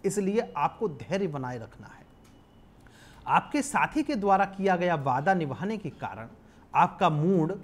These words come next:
काफ़ी अच्छा रहेगा और इस सप्ताह अपना वाहन किसी को देकर आपकी, उसकी मदद कर सकते हैं। तो आपके लिए शुभ उपाय है कि आप नित्य प्रति सिंदूर का टीका अपने मस्तक पर लगाएं।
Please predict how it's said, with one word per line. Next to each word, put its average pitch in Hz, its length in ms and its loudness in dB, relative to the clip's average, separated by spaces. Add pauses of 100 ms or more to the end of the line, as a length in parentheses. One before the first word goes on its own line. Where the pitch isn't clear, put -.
(140)
काफ़ी 135 280 -2 (160)
अच्छा - 320 -4
रहेगा - 400 -12 (460)
और 208 120 -2 (100)
इस 196 180 -4
सप्ताह 254 420 -2
अपना 202 460 -2
वाहन 160 560 0 (360)
किसी 226 260 2
को 262 160 0
देकर 202 340 0 (140)
आपकी, 196 720 0 (360)
उसकी 196 260 -2
मदद 170 420 2
कर 170 80 -4
सकते - 180 -14
हैं। - 140 -20 (800)
तो - 220 -6
आपके 143 360 2
लिए 240 180 2
शुभ 196 340 0
उपाय 185 640 -2
है 196 280 0 (440)
कि 226 120 -6 (140)
आप 202 240 6
नित्य 196 340 0
प्रति 185 320 -4
सिंदूर 185 540 -2
का 208 80 -2
टीका 185 440 0
अपने 180 240 0
मस्तक 139 380 -4 (100)
पर 131 100 -4
लगाएं। 87 420 -16